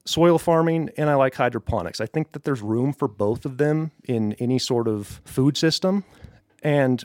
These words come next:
with hydroponics, you know, you have some of the, the more obvious advantages. You're very water conservative and water efficient.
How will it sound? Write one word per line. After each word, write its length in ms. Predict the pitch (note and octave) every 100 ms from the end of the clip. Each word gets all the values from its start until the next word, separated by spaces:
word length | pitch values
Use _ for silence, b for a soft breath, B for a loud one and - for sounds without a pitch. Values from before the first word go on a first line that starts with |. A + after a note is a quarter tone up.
| -
with 160 | C#3 -
hydroponics, 720 | G#3 F#3 E3 E3+ D#3+ D#3+ -
you 60 |
know, 80 | D3
you 160 | C3+ C3+
have 340 | D3+ D3 B2+ b b b
some 220 | - E3+
of 80 | D3+
the, 240 | B2+ B2 A#2
the 100 | A#2+
more 220 | B2+ A#2+
obvious 440 | A#2 B2+ B2 B2
advantages. 680 | A2+ G#2+ G#2+ G#2 G#2+ G#2 - _ _
You're 140 | - G2+
very 540 | G2 C3 C3+ B2+ B2 A2 _ _ _ _ - - -
water 280 | A2+ C#3
conservative 680 | C#3+ C#3 B2+ B2+ A#2+ A#2+ A#2
and 100 | A2
water 340 | G2+ G#2 A#2 A2+
efficient. 600 | - G2 - F#2+ G#2+